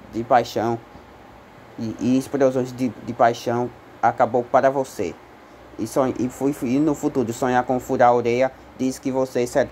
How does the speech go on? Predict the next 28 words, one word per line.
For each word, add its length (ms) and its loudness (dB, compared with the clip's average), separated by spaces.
terá 360 6
a 160 8
possibilidade 720 -2
de 100 -8
fazer 300 0
uma 120 -2
viagem 380 0
com 220 2
a 40 0
qual, 360 2
com 140 0
a 80 0
qual 260 4
não 160 -2
contava 540 2
e 80 -6
terá 340 2
que 160 -8
tomar 520 2
uma 300 -2
decisão. 600 -2
Ele 240 0
realmente 640 0
só 320 0
está 300 0
procurando 580 0
sua 220 0
cumplicidade 800 0